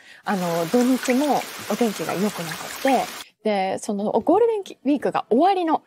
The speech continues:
まあ、ちょうど一週間前ですよね。の土曜日、日曜日、週末もお天気が良くなって、また、今週末。だからもう、三回は確実にね、連続して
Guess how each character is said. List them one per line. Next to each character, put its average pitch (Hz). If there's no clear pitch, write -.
ま 254
あ、 -
ち -
ょ 480
う -
ど 277
一 254
週 311
間 262
前 226
で -
す -
よ -
ね。 269
の 214
土 240
曜 247
日、 214
日 208
曜 196
日、 -
週 214
末 -
も 247
お 185
天 190
気 170
が 156
良 165
く -
な -
っ -
て、 220
ま 302
た、 -
今 262
週 226
末。 -
だ 254
か 226
ら 214
も 240
う、 185
三 -
回 523
は 240
確 254
実 262
に 214
ね、 185
連 214
続 214
し -
て 180